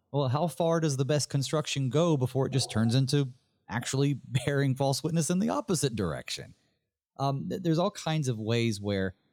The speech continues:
we look at these and we struggle to live them because we're so beset by sin. And that's why we find our rest, 'cause, boy, this is exhausting, right? This is <laughs> exhausting to keep these things.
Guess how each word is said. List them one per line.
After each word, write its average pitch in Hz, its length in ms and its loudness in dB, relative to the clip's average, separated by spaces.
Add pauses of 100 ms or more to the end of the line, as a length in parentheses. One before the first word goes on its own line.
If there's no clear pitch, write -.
(100)
we 110 100 -2
look 117 260 -2
at 147 120 -4
these 127 240 -4
and 92 100 -6
we 90 80 -8
struggle 131 460 -4
to 123 120 -8
live 107 320 -6
them 92 180 -6
because 131 640 -8
we're 98 120 -10
so 113 300 -6
beset - 460 -6 (180)
by 87 120 -10
sin. - 500 -6 (600)
And 107 100 -6
that's 143 180 -4
why 135 180 2
we 117 120 -2
find 120 320 -2
our 95 160 -2
rest, 98 440 0
'cause, 101 100 -6
boy, 120 160 -2
this 139 180 -2
is 107 120 -2
exhausting, 90 580 -6 (220)
right? 120 180 -8
This 131 100 -2
is 131 140 -4
<laughs> 107 80 0
exhausting 113 540 -2
to 82 60 -12
keep - 280 -10
these 90 220 -4
things. 76 240 -10